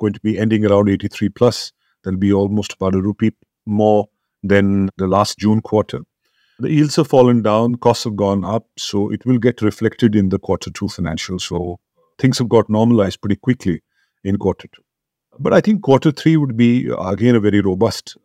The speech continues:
quarter. World Cup going to happen, elections in many states. This is the peak period in terms of inbound tourism, domestic tourism, outbound tourism.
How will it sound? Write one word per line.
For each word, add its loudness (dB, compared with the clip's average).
quarter. -2
World 2
Cup 0
going 0
to -6
happen, -2
elections 0
in -18
many 0
states. 0
This -10
is -8
the -18
peak -4
period 2
in -2
terms 2
of -4
inbound 2
tourism, -2
domestic -6
tourism, -4
outbound 2
tourism. -4